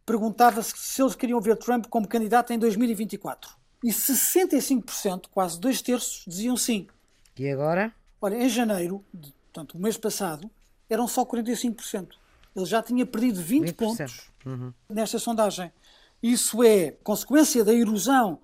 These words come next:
Speaker 1: da imagem dele com o processo de impeachment, mas também do silêncio que ele está votado nas redes sociais. Dizem que Trump está a ser esquecido.
Speaker 2: Uhum.
Speaker 1: Mas mais significativo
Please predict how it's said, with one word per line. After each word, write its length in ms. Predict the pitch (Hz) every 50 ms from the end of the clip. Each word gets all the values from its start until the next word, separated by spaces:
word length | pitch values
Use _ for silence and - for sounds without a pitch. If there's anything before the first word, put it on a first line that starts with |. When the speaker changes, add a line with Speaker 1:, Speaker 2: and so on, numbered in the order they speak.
| _ _ _ _ -
Speaker 1:
da 120 | 180 202
imagem 400 | 208 202 208 214 220 - 190 233
dele 200 | 226 233 214 185
com 180 | - - 220 220
o 40 | 202
processo 320 | 202 - - 175 - -
de 80 | - 202
impeachment, 480 | 196 - 240 226 - - 247 262 262 254 - _ _ _ _ _ _ _ -
mas 160 | 247 226 -
também 500 | 226 208 196 202 202 220 233 240 226 220
do 160 | 185 180 208
silêncio 480 | - - 190 175 208 220 - - 214 202
que 60 | 202
ele 80 | 196
está 180 | - - 202 180
votado 380 | 165 170 - 196 196 202 196 -
nas 340 | 185 180 202 214 208 - -
redes 260 | - 202 208 - -
sociais. 420 | - - 196 190 160 143 135 -
Dizem 260 | - 185 170 180 190 180
que 180 | - - 196
Trump 280 | - - 208 208 202 -
está 220 | - 208 196 190
a 40 | 175
ser 320 | - - 220 220 208 214 - _ _ _ _
esquecido. 580 | - - - 220 208 - - 185 170 - - - - - _ _ _ _ _ _ _ - 120
Speaker 2:
Uhum. 60 | 110
Speaker 1:
Mas 200 | 107 233 214 139
mais 280 | 214 269 320 339 330 -
significativo 760 | - 277 254 - - 247 - 233 214 - 175 156 147 156